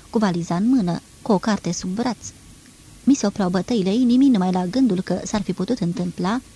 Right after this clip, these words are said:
să nu o găsesc acasă. Am sunat nervos, scurt. Câteva clipe de panică. Și apoi am văzut-o deodată în fața mea. Deschisese ușa fără să bănuiască măcar că m-ar fi putut întâlni acolo, în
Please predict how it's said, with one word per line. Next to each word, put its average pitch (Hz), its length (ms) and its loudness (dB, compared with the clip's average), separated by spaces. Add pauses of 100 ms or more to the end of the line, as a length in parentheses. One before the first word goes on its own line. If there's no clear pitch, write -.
(100)
să - 160 -2
nu 262 140 4
o 175 40 0
găsesc 185 400 -4
acasă. 208 520 -6 (1000)
Am 247 160 2
sunat 185 320 -4
nervos, 233 460 -2
scurt. - 680 -6 (760)
Câteva 233 280 0
clipe 190 300 -4
de 170 200 -2
panică. 196 500 -2 (1160)
Și 208 400 -2
apoi 254 500 -4 (540)
am 262 160 4
văzut-o 247 400 0
deodată 180 420 -4
în 175 100 -2
fața 190 340 -6
mea. 233 200 -2 (1080)
Deschisese 277 560 -2
ușa 240 340 -4
fără 285 200 -2
să 196 140 -2
bănuiască 175 500 -2
măcar 185 400 -4
că 185 140 -4
m-ar 190 160 0
fi - 100 -8
putut - 320 -4
întâlni 180 440 -2
acolo, 180 420 -4
în 175 140 -4